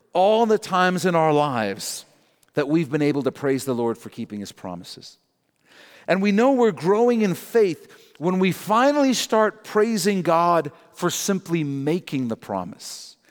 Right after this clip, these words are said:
for giving the promise, because we finally grow in our faith to the point where we realize that if he's made the promise, he's already kept the promise. He's already kept it.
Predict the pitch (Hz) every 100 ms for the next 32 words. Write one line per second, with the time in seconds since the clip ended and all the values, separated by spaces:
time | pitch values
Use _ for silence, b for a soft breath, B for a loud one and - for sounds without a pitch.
0 | b b - 156 135 180 190 185 147 -
1 | 131 113 110 143 139 135 131 139 - 180
2 | 190 214 208 165 135 175 202 175 160 -
3 | 185 175 - 143 - 170 156 147 147 147
4 | 156 170 160 147 - B B - 175 175
5 | 180 127 160 196 262 247 190 - 151 123
6 | 117 - - - - _ _ _ _ _
7 | _ _ _ _ 135 127 123 117 113 127
8 | - - - 110 98 143 - _ _ _
9 | _ _ _ _ - 110 120 123 117 151
10 | 160 -